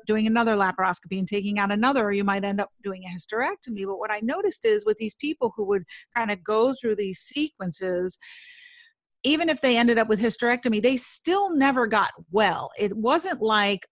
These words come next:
"Oh, if you have female problems and you end up having a hysterectomy and your ovaries and tubes out, well, you have no more female organs." Yeah, you don't have any more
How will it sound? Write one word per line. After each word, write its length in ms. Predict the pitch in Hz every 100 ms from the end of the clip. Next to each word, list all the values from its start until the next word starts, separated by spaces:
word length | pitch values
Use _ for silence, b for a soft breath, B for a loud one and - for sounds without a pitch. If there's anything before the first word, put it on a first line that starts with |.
| -
"Oh, 360 | 226 208 180
if 260 | 180 202 196
you 460 | 226 220 220 214 -
have 480 | - 247 285 302 254
female 400 | 269 254 240 220
problems 680 | - 220 220 196 185 190 156
and 180 | 190
you 100 | 190 -
end 220 | 214 262
up 100 | 285
having 460 | - 226 208 208 196
a 20 |
hysterectomy 760 | 196 208 - 190 190 - 190
and 80 | 190
your 220 | 185 185
ovaries 240 | 190 190 190
and 140 | 185
tubes 320 | - 196 175
out, 320 | 180 175 180 180
well, 100 | 180
you 80 |
have 140 | 185 190
no 180 | 202 214
more 220 | 208 190
female 380 | 196 190 185 180
organs." 440 | 190 190 180 175 - B B
Yeah, 280 | 202 262 381
you 180 | 349 311
don't 160 | 254
have 160 | 226 214
any 160 | 202 185
more 320 | 180 180